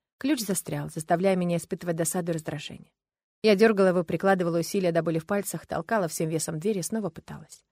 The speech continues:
Ржавый замок не позволил даже скрыться с достоинством от любопытных детских взглядов.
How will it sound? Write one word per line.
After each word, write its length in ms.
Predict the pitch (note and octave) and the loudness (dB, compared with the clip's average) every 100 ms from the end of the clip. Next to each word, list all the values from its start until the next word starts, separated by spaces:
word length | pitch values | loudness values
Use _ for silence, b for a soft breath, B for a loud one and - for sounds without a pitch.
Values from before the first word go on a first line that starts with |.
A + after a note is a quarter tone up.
| _ _ _ _ _ _ G#3 | _ _ _ _ _ _ 0
Ржавый 260 | C4 C4 | 4 6
замок 380 | F#3+ G3 A#3+ - | 6 6 4 2
не 100 | F#3+ | 0
позволил 380 | F3 F3 A3+ G3 | 0 2 2 2
даже 220 | F3 F3 | 2 0
скрыться 400 | E3 - A#3+ - | -2 -2 -4 -2
с 40 | E3+ | -2
достоинством 560 | F3+ - G#3+ F#3 F3+ | -2 0 -2 -2 -2
от 120 | E3+ | -2
любопытных 500 | F3 E3 D#3+ G#3 F#3 | 0 0 0 -2 -4
детских 360 | E3+ F#3 - E3 | 0 -2 -2 -8
взглядов. 460 | E3+ G#3 - - | -4 -4 -4 -12